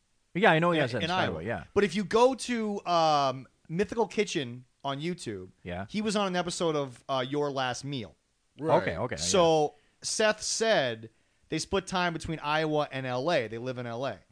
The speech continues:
Speaker 1: Okay.
Speaker 3: Oh.
Speaker 2: So basically, at, if I remember correctly, I,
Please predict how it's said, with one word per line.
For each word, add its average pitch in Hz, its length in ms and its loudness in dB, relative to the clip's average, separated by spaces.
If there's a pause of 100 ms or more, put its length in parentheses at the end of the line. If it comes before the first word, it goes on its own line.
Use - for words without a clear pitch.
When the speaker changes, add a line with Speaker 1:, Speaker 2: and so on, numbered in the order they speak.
(120)
Speaker 1:
Okay. - 240 -16 (260)
Speaker 3:
Oh. 202 800 -10
Speaker 2:
So 160 760 6
basically, 165 920 0 (300)
at, 165 160 0 (340)
if 165 120 0
I 160 80 4
remember 156 300 0
correctly, 117 520 -6
I, 123 140 -10